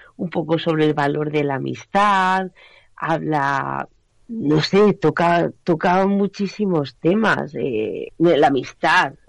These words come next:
también habla del amor, de, hasta cierto punto, de, hasta cierto punto no, también habla de,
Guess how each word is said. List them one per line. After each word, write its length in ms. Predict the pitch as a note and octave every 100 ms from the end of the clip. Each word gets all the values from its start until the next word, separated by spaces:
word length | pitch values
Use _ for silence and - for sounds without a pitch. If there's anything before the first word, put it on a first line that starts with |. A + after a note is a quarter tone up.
| -
también 380 | - A2+ D3+ E3
habla 300 | D#3+ E3 D#3+
del 320 | D#3+ D#3 C#3
amor, 720 | A2 A#2+ E3+ F#3 D#3 D3 - _
de, 520 | - E2 - G2+ - - - _ -
hasta 220 | - -
cierto 320 | D3 F3+ D#3+ E3
punto, 260 | F3+ F#3+
de, 480 | F3 A#2+ C3 - - A#2+
hasta 240 | - B2+
cierto 320 | - D3+ D3+
punto 240 | - D#3+ D#3+
no, 160 | D3
también 380 | C#3+ C#3 E3 E3+
habla 320 | E3 D#3+ D3+
de, 360 | C#3+ C3+ A2+